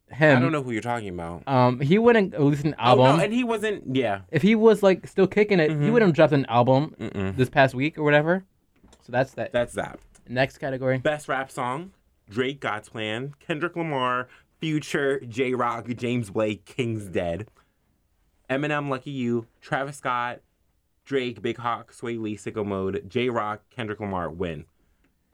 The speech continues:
Speaker 2: I want, I, I don't like God's Plan. I don't think God's Plan should be nominated in it.
Speaker 1: Mm-mm.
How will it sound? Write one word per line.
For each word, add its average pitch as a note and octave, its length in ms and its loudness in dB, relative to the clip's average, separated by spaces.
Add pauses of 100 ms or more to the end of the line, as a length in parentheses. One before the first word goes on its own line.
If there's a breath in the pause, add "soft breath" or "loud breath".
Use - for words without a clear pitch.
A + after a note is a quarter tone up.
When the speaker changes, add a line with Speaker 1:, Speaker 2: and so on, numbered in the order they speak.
(800)
Speaker 2:
I C3 180 -2
want, C3+ 380 -4
I, D3+ 140 -4 (100)
I D3 140 -4
don't D#3+ 160 -4
like C#3+ 160 -4
God's G2+ 260 -6
Plan. F#2 140 -14
I A2 80 -6
don't B2+ 120 -4
think A#2+ 160 -8
God's G2+ 220 -6
Plan F2 200 -12
should D#2+ 140 -16
be E2 100 -12
nominated D2 460 -14
in C#2 40 -18
it. - 140 -20 (220)
Speaker 1:
Mm-mm. G2+ 280 -14